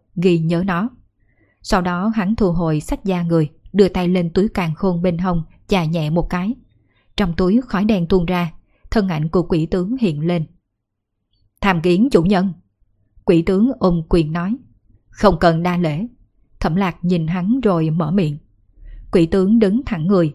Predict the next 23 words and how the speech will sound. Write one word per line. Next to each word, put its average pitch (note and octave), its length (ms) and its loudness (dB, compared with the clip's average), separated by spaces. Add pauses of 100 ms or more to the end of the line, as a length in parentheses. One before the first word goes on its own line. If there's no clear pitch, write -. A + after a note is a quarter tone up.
sau F#3+ 220 -4
đó F3+ 360 -2
cầm E3 200 0
một E3 200 0
đoạn D#3 280 -4
băng F3 180 -2
tinh E3+ 280 -2
màu D#3 140 -2
trắng F3+ 320 -2 (160)
đưa F3+ 200 2
tới. E3+ 300 -2 (880)
"Chủ E3 140 6
nhân, F#3+ 320 4 (420)
món F#3 280 4
bảo D#3+ 160 2
vật A3+ 200 2
này D#3+ 240 0 (140)
ta F3+ 140 2
giữ E3 300 2
giùm D#3+ 140 2
ngài D#3+ 260 -2
đã D#3+ 200 -2
lâu, F#3+ 220 2